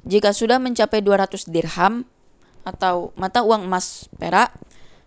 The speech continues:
dan memenuhi masa satu tahun. Jika sudah mencapai dua kali lipat dari dua ratus dirham,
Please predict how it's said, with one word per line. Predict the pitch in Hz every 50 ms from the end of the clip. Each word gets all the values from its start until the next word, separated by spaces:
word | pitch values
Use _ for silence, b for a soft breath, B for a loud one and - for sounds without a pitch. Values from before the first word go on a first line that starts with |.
| b -
dan | 226 247 262
memenuhi | 262 262 240 233 220 220 220 220 220 208
masa | 202 196 196 - 208 190
satu | 196 190 170 - 180
tahun. | - 151 160 160 160 165 160 156 156 - _ _ _ _ _ _ _ _ _ _ _ _
Jika | - 175 190 - 190
sudah | 185 - 220 226 269 262
mencapai | 247 240 220 220 202 208 - 196
dua | 190 185 185 208 233 240 -
kali | 226 220 220 208 196 185
lipat | - - 175 180 180 - _ _ _ -
dari | 180 175 180 185 180
dua | 170 180 175 175
ratus | 175 - - - -
dirham, | 160 170 165 160 170 165 202 220 240 262